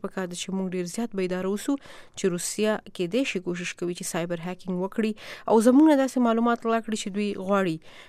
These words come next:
کله چې د هغه نه دا پوښتنه وشوه چې آیا روسیه کوشش کوي چې د امریکا د جمهوري ریاست انتخابات ګډوډ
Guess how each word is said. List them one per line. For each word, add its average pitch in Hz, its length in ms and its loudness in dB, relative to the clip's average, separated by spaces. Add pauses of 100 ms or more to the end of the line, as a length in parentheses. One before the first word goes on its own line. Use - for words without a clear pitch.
(120)
کله 180 160 2
چې - 100 -8
د 175 140 0
هغه 180 200 -2
نه 180 120 -2
دا 175 120 -4
پوښتنه 180 320 -4
وشوه 180 240 -6
چې 190 120 -6
آیا 180 160 -6
روسیه 196 280 -6
کوشش 196 380 -4
کوي 202 160 -2
چې 202 180 -6
د - 20 -2 (120)
امریکا 202 340 -6 (180)
د 220 120 -2
جمهوري 214 420 -2
ریاست 226 380 -2
انتخابات 220 640 -2
ګډوډ 208 300 0